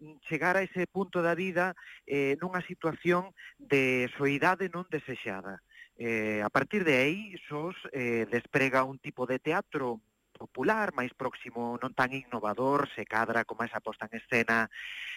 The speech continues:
eh, de Andrea e de Noemí, no Centro Dramático Galego, quizáis a fórmula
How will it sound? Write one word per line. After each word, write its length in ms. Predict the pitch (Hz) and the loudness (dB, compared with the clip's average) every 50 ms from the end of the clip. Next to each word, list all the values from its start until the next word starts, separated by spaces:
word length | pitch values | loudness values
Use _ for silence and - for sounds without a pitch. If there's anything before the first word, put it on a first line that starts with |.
| - - | -10 -4
eh, 560 | - 123 117 113 113 113 110 110 110 110 110 | 0 2 2 4 4 4 4 4 4 2 2
de 320 | 101 110 110 107 107 107 107 | 2 2 2 4 4 4 4
Andrea 880 | 107 - _ - 117 120 123 127 131 131 123 123 123 123 123 120 120 120 - - - - - - - | 2 0 _ 2 4 4 6 4 4 4 4 4 4 4 2 2 0 -2 -6 -12 -18 -18 -18 -18 -10
e 160 | - 127 123 107 | -6 -6 -4 -4
de 80 | 120 | -4
Noemí, 560 | 123 131 139 147 151 165 196 208 202 208 208 - - - - - _ 113 | -4 -2 -2 -2 -2 -2 -2 -4 -2 -4 -4 -6 -10 -18 -20 -16 _ -12
no 80 | 113 | -6
Centro 320 | - 135 120 - 135 127 131 | -4 -4 -4 -2 0 0 2
Dramático 480 | 131 135 135 147 143 - 139 - 135 | 2 2 2 0 -2 -2 -4 -4 0
Galego, 480 | 127 139 143 165 180 185 165 170 175 175 | 2 2 2 2 0 0 0 -2 -2 -2
quizáis 320 | - 127 120 - 120 110 - 131 | -4 -8 -4 -2 -4 -2 -2 -6
a 80 | 120 - | -6 0
fórmula 400 | 131 127 127 127 127 123 120 | 0 0 0 0 0 2 2